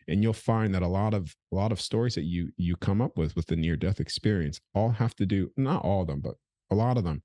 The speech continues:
are, like, very distorted, fear-based stuff. And they don't realize, 'cause like I said before, the out-of-body state is no different from the near-death, but, right, they don't necessarily realize that when they, when they leave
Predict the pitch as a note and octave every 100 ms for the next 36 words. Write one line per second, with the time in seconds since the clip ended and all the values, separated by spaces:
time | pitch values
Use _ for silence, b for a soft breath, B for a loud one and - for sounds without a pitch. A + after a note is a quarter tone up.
0 | B B _ F2+ F2+ F2+ E2 F2 G#2 G2+
1 | F#2 - F#2+ F2+ - - F#2 E2+ E2 D#2
2 | - B2 F2+ D#2 _ _ _ _ F#2+ F#2+
3 | G2 B2 - F#2+ A#2+ G#2+ D#2+ C3 G#2 -
4 | _ _ _ _ _ _ _ _ - F#2+
5 | F#2+ F#2 - G2 D#2+ - A2+ F#2 D#2 -
6 | _ _ _ F#2+ F2+ - A#2 G#2+ F2+ E2+
7 | - G2 F2 G2+ F2 F2 - E2+ E2+ D#2+
8 | E2 E2+ G#2 - - D#2 - _ _ _
9 | - E2+ F2+ - _ C3 G2 A#2+ A#2+ G#2+
10 | - G#2+ F#2 F#2+ A#2 F2+ E2 - E2 F2
11 | F2 G2+ A#2 A#2 G#2+ F#2 F2+ F#2+ _ _
12 | _ _ _ _ _ _ _ - F2+ A#2
13 | D#3+ D#3+ B2 A#2+ F2+ C2+ C#2+